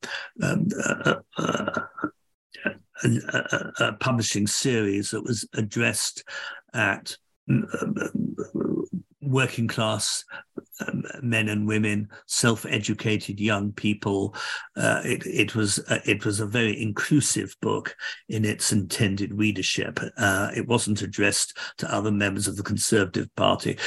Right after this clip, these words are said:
but it was meant to be, uh, a rallying cry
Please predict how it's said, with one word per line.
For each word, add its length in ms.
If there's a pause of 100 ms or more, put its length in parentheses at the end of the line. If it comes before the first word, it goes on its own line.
(200)
but 120
it 160
was 160
meant 280
to 100
be, 420 (460)
uh, 220 (240)
a 140
rallying 840
cry 560